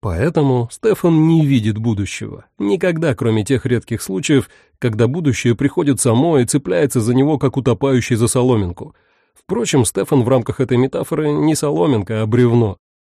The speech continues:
Это всегда случается так внезапно, что не отвертишься. Вроде шел по своим делам, никого не трогал,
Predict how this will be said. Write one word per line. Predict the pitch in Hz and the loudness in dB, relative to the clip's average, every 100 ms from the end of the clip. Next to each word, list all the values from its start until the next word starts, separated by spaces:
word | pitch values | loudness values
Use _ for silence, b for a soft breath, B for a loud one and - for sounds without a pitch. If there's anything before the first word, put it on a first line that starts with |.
| _ - | _ -8
Это | - 143 | -4 -2
всегда | - 113 120 131 | -2 -2 0 0
случается | 123 110 147 139 117 120 | 0 0 2 2 2 0
так | - - 110 | 0 -2 0
внезапно, | 110 110 135 170 139 120 b b b | 0 2 2 2 2 0 b b b
что | b - 196 185 | b -12 -4 -2
не | 165 | 0
отвертишься. | 165 147 156 - 107 - - _ - | 0 2 2 0 -6 -10 -14 _ -8
Вроде | 104 127 240 151 | -4 -2 -2 -4
шел | 110 226 | -2 -4
по | 208 | -2
своим | - 110 127 120 | -4 0 2 2
делам, | 101 98 143 165 _ - | 0 -4 -6 -8 _ 0
никого | 120 120 156 226 | 2 4 2 0
не | 131 | -2
трогал, | 90 120 175 78 | -2 -4 -4 -8